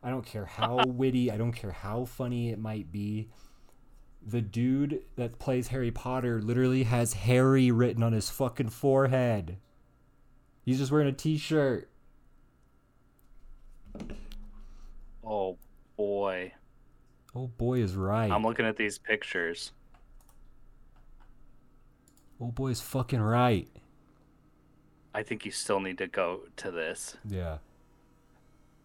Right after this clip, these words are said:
Speaker 1: "Welcome to our showing. This will be," I don't know why they're, they, they're British. They'd be British for some reason.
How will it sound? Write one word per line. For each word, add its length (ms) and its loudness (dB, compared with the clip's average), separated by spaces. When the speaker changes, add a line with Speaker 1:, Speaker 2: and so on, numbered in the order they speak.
Speaker 1:
"Welcome 260 2
to 120 2
our 140 4
showing. 480 4
This 180 0
will 80 0
be," 400 2
I 80 2
don't 80 4
know 80 4
why 100 4
they're, 140 2
they, 340 2
they're 180 2
British. 360 -2
They'd 160 -6
be 80 -8
British 300 -8
for 80 -18
some 120 -8
reason. 260 -8